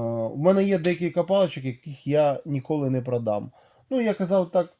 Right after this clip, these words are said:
теж про деякі палички, але з часом, років через сім-вісім,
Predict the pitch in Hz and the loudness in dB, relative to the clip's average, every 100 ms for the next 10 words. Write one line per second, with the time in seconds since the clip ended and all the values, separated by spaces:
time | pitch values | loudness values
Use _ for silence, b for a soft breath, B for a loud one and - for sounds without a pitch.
0 | 180 302 220 180 143 131 131 135 123 127 | -4 -2 0 0 2 2 2 2 0 -2
1 | 127 123 117 110 - 120 127 156 180 160 | 2 4 2 -2 -6 -6 -2 0 0 -2
2 | - 214 208 - 143 139 156 143 123 143 | -4 -2 0 0 -2 -2 -4 -4 -4 -4
3 | 135 131 156 139 151 151 139 120 | -4 -2 -2 -2 -4 -6 -4 -4